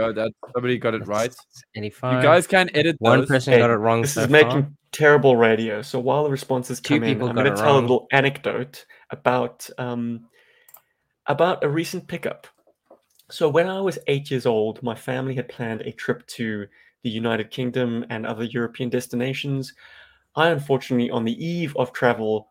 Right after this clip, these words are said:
Speaker 3: was suffering from a stomach bug of epic proportions. I couldn't stop just gushing out of both ends.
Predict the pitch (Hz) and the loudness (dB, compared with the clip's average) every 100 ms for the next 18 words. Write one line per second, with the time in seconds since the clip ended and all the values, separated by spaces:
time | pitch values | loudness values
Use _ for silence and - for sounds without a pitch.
0 | - 113 113 107 104 - - 117 113 110 | -6 2 2 2 -2 -10 -6 -4 -4 -8
1 | 104 113 110 - _ _ _ _ 127 - | -8 -8 -8 -12 _ _ _ _ -8 0
2 | 120 110 - - 123 - 120 - 135 123 | -2 -2 -8 -8 -8 -4 -4 2 2 2
3 | 117 110 110 107 - 110 110 - - 123 | -2 -4 -2 -2 -2 -12 -12 -12 -10 -4
4 | - 123 110 - 110 - _ _ _ _ | 0 2 0 -2 -2 -2 _ _ _ _
5 | _ _ _ - - 120 110 117 113 113 | _ _ _ -14 -2 -2 0 -4 -2 2
6 | 120 113 143 127 113 - | 4 4 4 2 2 -6